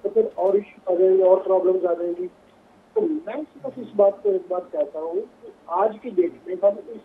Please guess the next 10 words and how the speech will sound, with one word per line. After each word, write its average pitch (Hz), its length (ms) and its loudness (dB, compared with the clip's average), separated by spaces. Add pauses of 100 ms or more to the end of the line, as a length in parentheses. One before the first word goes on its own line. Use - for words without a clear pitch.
चीज 254 120 -16 (120)
को 233 100 4
ना 196 180 6
देखें 151 360 -10 (640)
कि 214 80 -4 (140)
क्या 190 160 4 (220)
होना 185 340 2
चाहिए 185 420 0
या 202 160 2
क्या 170 220 -6